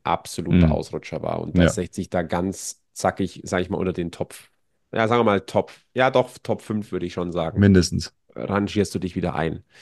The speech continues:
Speaker 2: Ja.
Speaker 1: Und das muss auch so sein. Ganz klar. Und der einzige Vorteil,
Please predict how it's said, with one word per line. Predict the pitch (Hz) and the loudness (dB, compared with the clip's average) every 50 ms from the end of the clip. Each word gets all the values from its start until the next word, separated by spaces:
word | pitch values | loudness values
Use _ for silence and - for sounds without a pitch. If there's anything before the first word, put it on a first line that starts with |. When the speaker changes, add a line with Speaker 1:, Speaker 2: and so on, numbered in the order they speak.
| - - | -4 -2
Speaker 2:
Ja. | 90 85 - - _ | 0 0 -2 -4 _
Speaker 1:
Und | - 92 92 - | -6 -4 0 0
das | 90 85 - - | 0 0 0 -4
muss | 95 90 90 98 104 107 107 - - - - - _ - | -4 -2 0 2 2 2 2 2 -2 -8 -10 -12 _ -2
auch | - - - - - - | -2 0 0 -2 -4 -6
so | - - - - - | -14 -10 -10 -10 -10
sein. | - - - - - - - 87 _ _ _ _ _ _ _ _ _ _ _ _ _ _ _ _ _ _ _ _ _ _ _ _ _ - | -8 -8 -8 -8 -8 -10 -12 -16 _ _ _ _ _ _ _ _ _ _ _ _ _ _ _ _ _ _ _ _ _ _ _ _ _ -2
Ganz | - 80 76 - | 0 0 0 0
klar. | - - 87 - - - - _ _ _ - - - - - _ _ - | -4 -2 0 0 0 -2 -4 _ _ _ -20 -20 -20 -20 -20 _ _ -2
Und | - 98 90 | 0 2 4
der | - 80 | 4 4
einzige | 92 98 - - 98 92 | 4 2 0 0 -2 0
Vorteil, | - - 101 107 - 113 107 107 113 110 | 2 4 4 4 6 6 6 6 4 2